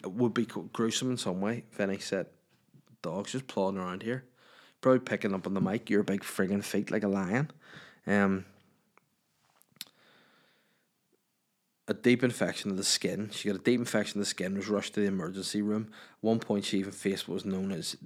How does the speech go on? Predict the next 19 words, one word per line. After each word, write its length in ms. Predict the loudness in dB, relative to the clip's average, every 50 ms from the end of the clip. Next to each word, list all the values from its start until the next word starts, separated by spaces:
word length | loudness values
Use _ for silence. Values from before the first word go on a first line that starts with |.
| -4
debridement 600 | -2 0 0 0 -2 -2 -2 -2 -2 -2 -4 -4 -2
surgery, 540 | 0 2 2 2 2 4 4 4 4 2 -2 -16 _ _ _ _ _ _ _ _ _ _ -20 -20 _ 2
i 180 | 4 4 4 4
e, 400 | 2 0 -2 -2 -2 -4 -4 -8 _ _ _ -20 _ _ 0
having 220 | 0 2 2 2
the 100 | 0 -2
infected 540 | -2 -4 -2 0 0 0 0 -4 -6 -6 -6
part 220 | -2 -2 0 0
of 80 | 0 -4
the 60 | -6
bum 340 | -6 -4 -4 -4 -2 -2 -4
cut 300 | -6 -2 0 0 0 2
off. 360 | 0 -2 -2 -2 -4 -10 -20 _ _ _ _ -20 -20 -20 -18 -18 -12 -6
I 60 | -2
mean, 420 | 0 2 2 2 2 0 -4 -8 -16 -20 _ _ _ _ _ _ _ _ _ _ _ _ _ _ _ _ _ _ _ _ _ -6
I 100 | -4 -4
would 160 | -4 -4 -6 -6
dis-, 220 | -4 -4 -4 -2 0
I, 140 | 0 -2